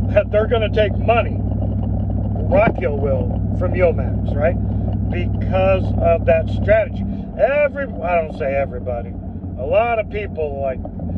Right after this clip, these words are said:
"Weekly pay, weekly pay." You know, for me personally, it's whatever. Um, that's not an appeal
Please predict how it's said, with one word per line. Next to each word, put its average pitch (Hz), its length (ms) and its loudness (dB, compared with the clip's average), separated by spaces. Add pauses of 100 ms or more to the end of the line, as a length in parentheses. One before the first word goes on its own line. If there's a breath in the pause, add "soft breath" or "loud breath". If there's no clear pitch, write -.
(160 loud breath)
"Weekly 262 400 0
pay, 240 340 2
weekly - 360 -2
pay." 208 440 2 (560)
You 175 80 -8
know, 156 240 0 (360 loud breath)
for 190 100 -2
me 202 220 -4
personally, 240 560 -2
it's 202 180 -4
whatever. 170 640 0 (640 loud breath)
Um, 160 520 0
that's 196 360 2
not 190 340 -2
an 185 140 -2
appeal 180 540 -2